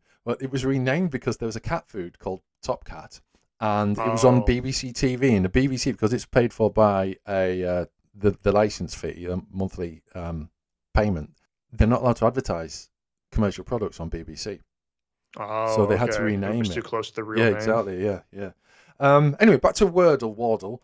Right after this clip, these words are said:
Speaker 1: Uh, Josh Wardle, uh, says, "It has been incredible to watch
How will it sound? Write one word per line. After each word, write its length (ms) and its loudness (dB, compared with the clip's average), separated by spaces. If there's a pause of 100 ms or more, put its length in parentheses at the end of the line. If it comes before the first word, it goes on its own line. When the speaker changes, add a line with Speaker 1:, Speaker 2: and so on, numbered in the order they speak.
(140)
Speaker 1:
Uh, 180 4 (100)
Josh 260 0
Wardle, 580 0
uh, 240 -14
says, 280 -4
"It 120 -8
has 120 -2
been 160 -2
incredible 400 0
to 120 -10
watch 360 -4